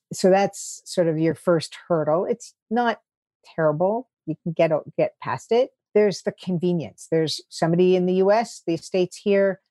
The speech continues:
I actually just had something where, well, t-, there's t-, uh, two situations with U S re-, citizen resident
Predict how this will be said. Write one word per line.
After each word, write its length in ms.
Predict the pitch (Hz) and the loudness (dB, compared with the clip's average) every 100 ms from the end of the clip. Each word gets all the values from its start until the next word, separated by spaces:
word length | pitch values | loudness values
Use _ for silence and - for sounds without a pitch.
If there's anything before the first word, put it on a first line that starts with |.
| - | -4
I 120 | 175 185 | 0 2
actually 380 | 185 - 247 | 2 -2 -6
just 280 | 196 190 - | -4 -6 -6
had 260 | 170 185 180 | -4 -4 -2
something 500 | 196 175 185 180 175 - | -6 -2 0 0 -4 0
where, 500 | 165 170 165 165 156 - | 2 4 2 -2 -6 -4
well, 180 | 160 147 | -4 -4
t-, 100 | - 220 | -6 -2
there's 300 | 170 170 - | 2 0 -2
t-, 220 | - 175 | -4 0
uh, 120 | 165 165 | 0 0
two 340 | - 240 226 190 | 0 2 2 0
situations 760 | - 185 - 170 147 170 160 - | -2 -2 0 0 0 -4 -6 -2
with 200 | 160 165 | -2 2
U 180 | 170 | 4
S 340 | 160 151 - - - | 2 0 -10 -14 -6
re-, 300 | 147 156 170 | -2 2 0
citizen 560 | - 220 202 175 190 170 | 2 0 2 0 -2 0
resident 760 | 160 170 165 170 165 160 147 | 2 2 2 0 -2 -4 -8